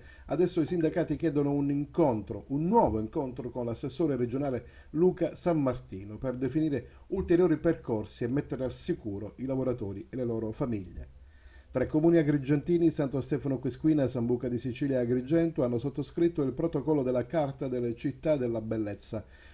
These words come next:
In virtù delle peculiarità patrimoniali, storico-artistiche, monumentali, turistiche e naturalistiche dei loro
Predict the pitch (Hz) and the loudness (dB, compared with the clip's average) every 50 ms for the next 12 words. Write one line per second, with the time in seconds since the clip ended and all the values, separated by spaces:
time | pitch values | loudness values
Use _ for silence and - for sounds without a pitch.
0 | - - - 135 135 135 139 135 - 165 160 139 143 139 135 131 123 127 170 170 | -14 -6 -4 0 2 2 2 2 4 2 4 4 4 4 4 2 2 2 2 2
1 | 170 156 135 135 131 127 123 123 143 135 123 - 123 123 131 123 117 120 127 143 | 2 2 2 2 2 2 0 0 0 0 0 0 -4 -4 -4 -2 -2 0 0 0
2 | 139 117 98 101 - - - 135 135 127 120 123 - 117 113 110 110 107 104 - | -2 -2 -4 -6 -6 -4 -2 0 0 0 -2 -2 -2 -2 0 0 0 -2 -2 0
3 | - 160 147 - - - - 107 - - 117 110 110 113 120 120 120 117 117 165 | 0 0 0 0 -4 -6 -6 -6 -6 -6 -6 -4 -4 -4 -2 -2 -4 -2 0 2
4 | 160 143 117 110 - - - 143 151 165 160 - - 143 113 - 131 120 113 107 | 2 4 2 2 -2 -4 -2 -2 0 0 -2 -4 -8 -8 -6 -4 -4 -4 -2 -2
5 | 110 123 147 - - - 123 117 104 107 110 107 - - 117 98 - 113 104 101 | -2 -4 -4 -4 -4 -4 -4 -2 -2 -2 -4 -4 -6 -8 -10 -8 -8 -8 -8 -4
6 | 98 113 120 120 120 120 117 107 - | -2 -2 0 2 0 0 0 -2 -6